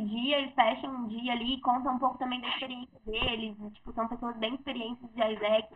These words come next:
tiveram várias vivências muito marcantes, e eles contam um pouco da vivência deles, como que eles chegaram até ali, E eles fazem, tipo, um compilado do dia, do que aconteceu,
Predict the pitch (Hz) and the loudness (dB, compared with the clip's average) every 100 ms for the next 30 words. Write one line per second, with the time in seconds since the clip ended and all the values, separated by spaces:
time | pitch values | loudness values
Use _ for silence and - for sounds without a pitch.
0 | - - - 233 220 220 226 208 208 226 | -20 -20 -10 2 6 6 4 4 8 8
1 | 254 - - - - - - - - - | 8 -2 -12 -20 -20 -20 -18 -12 -8 -2
2 | 254 247 220 226 262 254 233 233 247 285 | 2 2 4 4 4 2 2 2 2 2
3 | 285 254 247 247 - 220 262 247 226 214 | 4 8 8 6 6 8 8 6 2 -8
4 | - - - 240 269 - 240 294 294 262 | -12 -12 0 2 2 6 8 8 8 8
5 | 262 240 220 220 226 226 214 220 214 240 | 8 6 6 2 2 2 4 4 4 4
6 | 247 247 240 254 226 214 233 233 226 233 | 4 2 -2 -6 2 6 8 6 6 8
7 | 214 214 233 247 - - - - 247 247 | 8 8 4 0 -2 -16 -6 6 8 8
8 | 254 - 247 240 285 302 294 240 233 262 | 4 10 12 12 10 4 2 2 4 4
9 | 247 254 226 240 254 226 208 240 254 214 | 4 8 8 8 2 0 0 0 2 0
10 | 208 247 247 254 - 226 233 254 | -4 -2 0 0 0 2 4 2